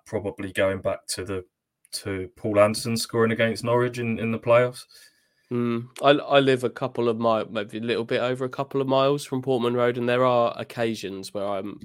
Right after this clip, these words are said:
Speaker 2: I've been made aware by my wife that you can hear Portman Road um,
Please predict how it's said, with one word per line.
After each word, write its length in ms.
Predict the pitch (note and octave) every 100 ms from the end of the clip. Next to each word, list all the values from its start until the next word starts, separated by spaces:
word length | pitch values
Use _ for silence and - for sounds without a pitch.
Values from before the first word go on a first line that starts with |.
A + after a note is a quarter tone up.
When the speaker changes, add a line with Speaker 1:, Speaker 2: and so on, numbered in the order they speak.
| B2+
Speaker 2:
I've 460 | A2 G#2 G#2+ -
been 160 | - G#2
made 200 | G#2 G2+
aware 280 | G#2 G#2+ G2+
by 200 | G#2 G2+
my 280 | G#2+ G#2 G#2 _ _ _ _ _
wife 380 | A#2 A2 G2 -
that 100 | -
you 100 | D#2
can 340 | - A#2+ G#2 G#2
hear 280 | A2+ G2+
Portman 460 | F#2 - G#2 - F#2
Road 300 | E2+ D#2 - - _ _ _ _ -
um, 400 | G2+ F#2+ G2